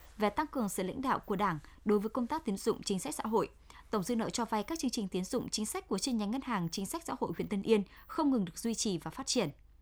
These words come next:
Riêng trong năm nay, tổng dư nợ cho vay hộ nghèo, hộ cận nghèo và mới thoát nghèo đạt ba trăm bảy mươi tám tỷ đồng với hơn năm nghìn hai trăm khách hàng.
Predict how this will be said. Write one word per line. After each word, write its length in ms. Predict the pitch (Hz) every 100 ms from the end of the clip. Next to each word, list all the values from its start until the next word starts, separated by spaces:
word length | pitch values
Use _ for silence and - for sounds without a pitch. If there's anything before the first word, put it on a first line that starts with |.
| - - -
Riêng 280 | 185 247 233
trong 160 | 247 233
năm 160 | 220
nay, 160 | 220 202 - - -
tổng 120 | 208
dư 120 | 285
nợ 160 | 269 -
cho 140 | 277
vay 120 | 262 220
hộ 100 | 202
nghèo, 300 | 170 185 156 - -
hộ 180 | - 185
cận 260 | - 190
nghèo 240 | 196 190 165 -
và 120 | 208
mới 300 | 190 196 202
thoát 200 | 254 370
nghèo 240 | 247 196 170 - - -
đạt 220 | 226 -
ba 160 | 277 294
trăm 240 | 311 285
bảy 120 | 240 180
mươi 100 | 226
tám 240 | 202 226
tỷ 120 | 220
đồng 200 | 175 170 147 - -
với 120 | 220
hơn 200 | 226 285
năm 200 | 285 294
nghìn 160 | 233 180 170
hai 160 | 233
trăm 120 | -
khách 180 | - 320
hàng. 220 | 220 180